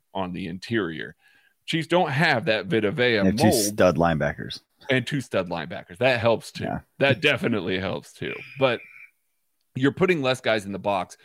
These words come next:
Speaker 1: so you want those guys to be even better against the run than typical. Whereas before, you know, maybe you can play a little more single high. If you trust your corners on an island a little bit more, you're rotating that safety into the box. It's okay if your defensive end gets washed out occasionally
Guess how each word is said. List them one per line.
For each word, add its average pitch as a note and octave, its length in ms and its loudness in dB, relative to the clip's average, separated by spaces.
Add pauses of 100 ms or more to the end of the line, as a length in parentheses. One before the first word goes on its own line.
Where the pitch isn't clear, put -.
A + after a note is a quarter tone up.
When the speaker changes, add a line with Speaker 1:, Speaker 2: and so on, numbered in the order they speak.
(160)
Speaker 1:
so - 140 -8
you A2 200 -4
want B2+ 320 -2
those A2+ 220 -4
guys G2+ 280 0
to F#2+ 100 -14
be G2 400 -8 (220)
even C3 260 -2
better A#2 380 2
against G2+ 380 -4
the G2 80 -8
run F2+ 420 -6 (340)
than G2 480 -4
typical. - 560 -10 (180)
Whereas F#2 460 0 (260)
before, F#2 400 -6
you F2 140 -8
know, E2+ 160 -12 (320)
maybe F#2 280 -2
you F#2 60 -4
can F2+ 120 -8
play F#2+ 180 -2
a F#2 60 0
little F#2 180 -4
more F#2 220 -6
single F2+ 420 -4
high. F2+ 380 0
If E2+ 180 -8
you D#2 80 -12
trust F2+ 380 -6
your E2+ 80 -12
corners G2 420 -6
on F2+ 140 -6
an F2 80 -8
island G2 420 -2
a F#2+ 40 -6
little G2 220 -8
bit - 180 -6
more, F#2+ 200 -6
you're F2+ 160 -12
rotating G#2+ 480 -4
that - 140 -14
safety C#3+ 400 -4
into F#2+ 160 -8
the F#2+ 80 -16
box. C3 440 -2 (260)
It's F3+ 180 -4
okay D3 340 -2
if B2 120 -4
your G#2 80 -6
defensive G#2 460 -10
end A#2+ 180 -6
gets F#2+ 220 -10
washed G2+ 360 -4
out A2+ 260 -2
occasionally F2+ 800 -4